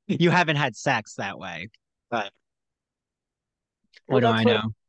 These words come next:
Speaker 2: this movie, like, as we watch it or get develop, uh, dive into the movie, this doesn't really have too many, like, sexual, uh, like,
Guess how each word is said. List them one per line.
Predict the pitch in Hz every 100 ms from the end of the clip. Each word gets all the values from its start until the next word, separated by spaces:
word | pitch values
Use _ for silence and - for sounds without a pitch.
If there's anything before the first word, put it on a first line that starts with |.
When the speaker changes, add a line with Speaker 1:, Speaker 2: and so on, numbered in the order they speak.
| _ _ _ _ -
Speaker 2:
this | 185 180 196
movie, | 196 190 175 160 151 -
like, | 143 123 -
as | 143 123
we | 147 139 127 -
watch | 120 117 110 - 131
it | 120 -
or | 127 120
get | 98 - - 101 _
develop, | 104 117 110 -
uh, | 104 95 92 _
dive | - 107 107
into | 117 107 113 107 101 107 _ 95
the | 107
movie, | 110 110 135 135 - _ _ - - 131 160
this | 170 170 - - - _ _ _ _ _ _ 107
doesn't | 151 143 151
really | 139 135 117
have | 120 113 107 _
too | - 131
many, | 120 117 107 104 -
like, | 110 98
sexual, | - 113 - 110 101 104 _ 110
uh, | 127
like, | 120 113